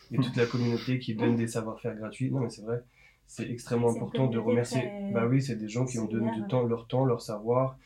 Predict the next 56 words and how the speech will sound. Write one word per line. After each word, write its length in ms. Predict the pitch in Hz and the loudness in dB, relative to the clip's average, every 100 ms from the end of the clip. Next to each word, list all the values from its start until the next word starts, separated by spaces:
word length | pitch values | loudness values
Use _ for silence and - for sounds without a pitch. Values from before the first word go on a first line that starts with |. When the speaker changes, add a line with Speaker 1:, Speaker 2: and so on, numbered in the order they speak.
| - _ | -20 _
Speaker 1:
leur 220 | 107 107 | -12 -10
technique 640 | - 110 - 120 143 143 117 | -6 -6 0 4 4 4 -6
et 80 | 110 | -6
qui 140 | 110 | -6
les 80 | 110 | -8
partagent, 680 | - 110 - 123 123 110 101 | -4 -6 -2 -2 -2 -4 -8
euh, 320 | 110 107 104 | -8 -8 -12
sans 180 | 101 117 | -10 -8
rien 180 | 113 113 | -6 -6
demander, 540 | 107 110 107 107 113 | -6 -6 -6 -6 -6
si 160 | 113 - | -6 -14
ce 160 | - | -12
n'est, 80 | 110 | -10
bon, 220 | 107 98 | -10 -14
bah, 100 | - - | -18 -18
quelques 260 | - - 110 | -20 -10 -8
likes 140 | 113 | -6
et 80 | 117 | -6
quelques 220 | 120 110 | -6 -8
commentaires, 480 | - 117 110 139 135 | -4 -4 0 0 2
mais 180 | 120 - _ | 0 -4 _
peu 80 | - | 0
importe. 340 | 123 127 123 120 | 2 4 2 0
En 120 | 117 | 0
gros, 240 | 113 139 | 2 4
il 60 | 135 | 4
y 20 | |
a 60 | 104 | 2
vraiment, 560 | 101 98 127 131 131 | -4 -2 2 4 4
vraiment 520 | 110 110 117 120 120 117 | 2 0 2 4 2 2
une 180 | 107 104 | -6 -6
grosse, 260 | 107 120 | -6 -6
grosse 240 | 117 117 117 | -4 -8 -6
communauté 320 | 113 110 113 | -6 -4 -4
de 100 | 113 | -4
gens 120 | 113 | -4
qui 140 | 120 110 | -4 -6
partagent 420 | 113 - 120 117 | -8 -4 -4 -4
ces 120 | 123 | -4
savoir-faire, 520 | 123 117 123 123 120 | -6 -6 -6 -6 -8
qui 140 | - 107 | -8 -10
répondent 340 | 101 - 113 | -10 -6 -6
aux 60 | 110 | -4
questions 320 | 107 - 113 | -8 -8 -10
sur 160 | 117 | -8
les 80 | 117 | -8
forums, 340 | 117 117 117 117 | -4 -2 -2 -2
parce 140 | - | -10
que 80 | - | -12
la 120 | - | -12
trois 220 | - - | -12 -10
D, 140 | 107 110 | -8 -8
c'est 180 | - | -10
énormément 380 | 113 104 101 104 | -8 -8 -8 -10
de 60 | 110 | -8
problèmes. 360 | 120 117 120 | -4 0 0